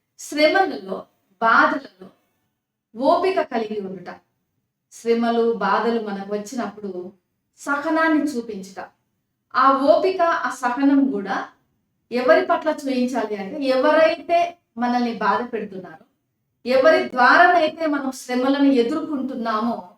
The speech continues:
వారి పట్ల మనము సహనాన్ని చూపటం, వారి పట్ల దీర్ఘశాంతమును కలిగి ఉండటం.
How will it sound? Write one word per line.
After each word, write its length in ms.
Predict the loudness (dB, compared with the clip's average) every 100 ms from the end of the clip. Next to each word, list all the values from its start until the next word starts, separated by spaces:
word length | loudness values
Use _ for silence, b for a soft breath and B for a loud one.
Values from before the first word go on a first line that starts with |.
| _ _ _ _ -4
వారి 480 | 2 6 6 6 2 -2
పట్ల 580 | -4 -2 0 0 0 -6 _ _
మనము 400 | -6 -4 0 0
సహనాన్ని 840 | 0 -4 -6 -2 2 2 2 -2 -8
చూపటం, 420 | -10 -12 -12 -16 _ _ _ _ _ _ 0
వారి 440 | 6 6 6 2 0
పట్ల 560 | 0 0 0 -2 -4 -4
దీర్ఘశాంతమును 1000 | -2 0 -2 0 -2 0 -2 -4 -4 -6
కలిగి 360 | -8 -6 -6
ఉండటం. 340 | -8 -10 -12